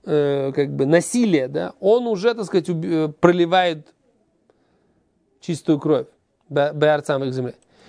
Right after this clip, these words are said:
«Хтема ани миля эхеда каавит бейдай». Может быть, это сделано руками, так это при когда они делают собственными руками это. «Аваль грама ло». Но когда они делают это опосредованным действием,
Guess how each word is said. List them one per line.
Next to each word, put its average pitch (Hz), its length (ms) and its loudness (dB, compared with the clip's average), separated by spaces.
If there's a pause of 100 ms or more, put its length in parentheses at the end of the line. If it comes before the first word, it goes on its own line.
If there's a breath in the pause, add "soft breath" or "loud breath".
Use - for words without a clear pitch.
(140 soft breath)
«Хтема 196 400 2
ани 175 160 2
миля 185 320 2
эхеда 180 240 0
каавит 175 440 2
бейдай». 151 380 2
Может 135 160 -4
быть, 123 80 -12
это 131 80 -4
сделано 147 320 2
руками, 247 420 0
так 143 160 -4
это 135 160 -4
при 143 220 -2
когда 175 300 0
они 147 120 0
делают 160 160 0
собственными 175 300 -2
руками 254 280 0
это. - 180 -8 (400 loud breath)
«Аваль 170 260 4
грама 185 360 2
ло». 143 220 0
Но 135 80 -8
когда 147 120 -2
они 170 100 0
делают 180 240 0
это 151 300 0
опосредованным 160 520 0
действием, 151 440 0